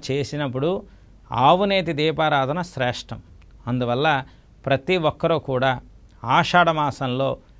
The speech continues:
విఘ్నేశ్వరుడి యొక్క ఆరాధన చేయండి. ఎందుకంటే ఆషాఢ మాసంలో చాలా విశేషించినటువంటి శుభయోగాలు ఈ యొక్క తపోబలం వల్ల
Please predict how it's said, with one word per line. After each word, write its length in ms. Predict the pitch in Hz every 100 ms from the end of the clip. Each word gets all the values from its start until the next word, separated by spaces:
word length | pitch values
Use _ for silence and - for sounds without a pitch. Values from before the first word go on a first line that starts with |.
| - -
విఘ్నేశ్వరుడి 840 | 120 123 120 196 196 - 180 165 160
యొక్క 220 | 147 143
ఆరాధన 480 | 127 139 143 135 160 -
చేయండి. 300 | 120 123 107 - - - - - - 139
ఎందుకంటే 680 | 139 175 151 135 160 185 - - - - - -
ఆషాఢ 520 | 117 147 - 170 165
మాసంలో 800 | 156 147 131 139 131 135 160 175 - 123
చాలా 360 | 117 143 160
విశేషించినటువంటి 1040 | 160 135 - 170 - 160 156 151 139 151 151
శుభయోగాలు 1000 | - 127 151 160 156 139 135 143 175 - - -
ఈ 180 | 135 147
యొక్క 260 | 147 - 139
తపోబలం 840 | - 117 - 170 160 143 151 151
వల్ల 380 | 131 131 160